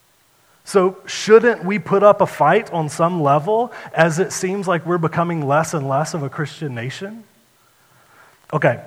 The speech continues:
here is the part of the sermon that is most likely to get me some angry emails. You guys in general don't do that, which I'm really thankful for, by the way.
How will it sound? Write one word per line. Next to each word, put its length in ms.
here 320
is 120
the 80
part 240
of 80
the 80
sermon 360
that 80
is 120
most 240
likely 300
to 80
get 180
me 80
some 180
angry 340
emails. 440
You 120
guys 240
in 120
general 340
don't 220
do 140
that, 220
which 120
I'm 80
really 180
thankful 340
for, 460
by 200
the 100
way. 260